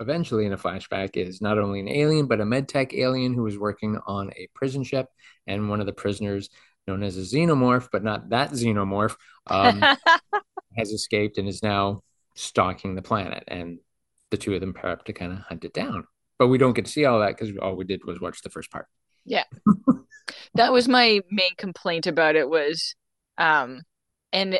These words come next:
Speaker 2: again, it's just set up, but it seemed to take, it could have been done in an hour <laughs> to
Speaker 1: Yeah,
Speaker 2: me.
Speaker 1: I
Speaker 2: Like,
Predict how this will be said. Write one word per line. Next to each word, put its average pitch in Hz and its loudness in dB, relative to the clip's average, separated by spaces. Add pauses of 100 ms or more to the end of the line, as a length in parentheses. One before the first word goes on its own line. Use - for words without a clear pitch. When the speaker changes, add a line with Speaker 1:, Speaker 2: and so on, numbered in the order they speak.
Speaker 2:
again, 180 4
it's 160 -2
just 180 -2
set 156 0
up, 117 -2 (100)
but 175 2
it 170 -2
seemed 208 -4
to 196 -2
take, - -2 (400)
it 185 -4 (300)
could 208 0
have 180 -2
been 202 -4
done 170 2
in 156 -8
an 151 -2 (160)
hour 135 4
<laughs> - 4
to 392 4
Speaker 1:
Yeah, 370 8
Speaker 2:
me. 320 0 (120)
Speaker 1:
I 160 4
Speaker 2:
Like, 165 4